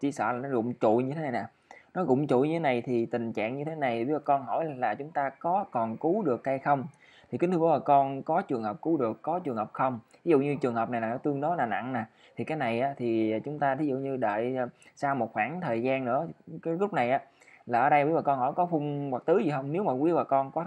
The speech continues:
có xử lý do rồi thì quý bà con không cần phải phun phải tưới gì hết. Bây giờ chỉ nhiệm, nhiệm vụ chúng ta chỉ ngồi đợi thôi. Đợi làm gì? Đợi nghe những cái này là những cái lá này nó rụng hết, sau này những cái cây này là nó có ra được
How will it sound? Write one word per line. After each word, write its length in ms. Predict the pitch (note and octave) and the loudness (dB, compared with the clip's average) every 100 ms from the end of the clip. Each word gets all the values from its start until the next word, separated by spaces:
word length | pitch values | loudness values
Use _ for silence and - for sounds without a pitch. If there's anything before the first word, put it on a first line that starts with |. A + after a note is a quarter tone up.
| E3 | -4
có 220 | F3+ F#3 F#3+ | 0 0 0
xử 120 | D3+ | 0
lý 140 | E3+ | 0
do 200 | D#3+ C3 | 2 2
rồi 180 | A#2+ G#2+ | 2 0
thì 60 | A2 | -2
quý 80 | B2+ | -2
bà 80 | C3+ | -2
con 220 | C3 B2+ | -2 -4
không 180 | C3 B2 | -4 -6
cần 160 | A2 G#2 | -6 -8
phải 100 | B2 | -6
phun 200 | C#3 B2 | -6 -6
phải 80 | |
tưới 200 | A#2+ E3+ | -4 -4
gì 60 | D3+ | -2
hết. 120 | D3 - _ - - | -6 -8 _ -20 -10
Bây 100 | C3 | -2
giờ 60 | B2 B2+ | -2 0
chỉ 80 | |
nhiệm, 360 | D3+ D3 B2+ B2+ | -4 -4 -6 -4
nhiệm 140 | A#2+ | 0
vụ 180 | A#2 B2 C#3+ | 2 2 0
chúng 140 | D#3 | 2
ta 140 | C#3+ | 2
chỉ 160 | B2+ C#3 | 2 0
ngồi 200 | C3+ A2 | -2 0
đợi 180 | F#2+ A#2 | 2 0
thôi. 100 | C#3 B2+ _ _ | -2 -8 _ _
Đợi 140 | F#2 A#2 | 0 0
làm 140 | A#2+ | 2
gì? 180 | B2 A2+ - - | 0 -2 -8 0
Đợi 240 | G#2+ B2+ | 2 2
nghe 200 | C#3 C#3 | 0 -2
những 160 | B2 D#3 | -2 -2
cái 80 | |
này 120 | D#3 B2 | -2 -2
là 100 | G#2+ | -4
những 120 | C3 | -2
cái 80 | D#3 | 0
lá 160 | E3 | 0
này 100 | D#3+ | 0
nó 60 | C3+ | 0
rụng 180 | B2 C#3+ | -2 -2
hết, 160 | F#3 | -4
sau 140 | C#3 B2+ | -4 -4
này 300 | A2+ A2 A#2 | -2 -4 -4
những 260 | B2+ D3 | -6 -6
cái 100 | D3+ | -6
cây 200 | - C3 | -2 -2
này 100 | A#2+ | -2
là 100 | G#2+ | -6
nó 260 | B2+ D#3+ G#3 | -6 -4 -4
có 280 | G3 G#3 F3+ | -2 -2 0
ra 280 | C3 C3 B2+ | 0 2 2
được 340 | G#2+ A#2 | 2 0